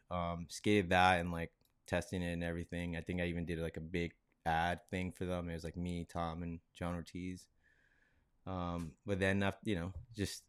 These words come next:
from there, <laughs> just, just like, "Hey, you wanna skate for Rollerblade?" And, you know, I've, I've worked helping them with,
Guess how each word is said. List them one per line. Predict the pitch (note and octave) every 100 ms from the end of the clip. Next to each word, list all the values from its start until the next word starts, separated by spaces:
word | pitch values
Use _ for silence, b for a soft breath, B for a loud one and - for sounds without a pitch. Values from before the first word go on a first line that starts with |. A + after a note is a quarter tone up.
| -
from | A#2 G2
there, | F#2+ A2 G2
<laughs> |
just, | F2+ -
just | B3 G#2 - A2 F#2+ - _ b b b b _
like, | G2
"Hey, | G#2+ C#3
you | G2+
wanna | G#2 G2+
skate | - G#2+
for | G#2
Rollerblade?" | G2 G#2+ A#2 A#2+
And, | G2 F2 - _ _ _ -
you | F2+
know, | E2 E2 -
I've, | F2+ F2+
I've | - G2 F2+
worked | G2+ G2+ -
helping | G2+ G2 G#2 G2+ G2
them | G2 G2 G2
with, | G2 F#2+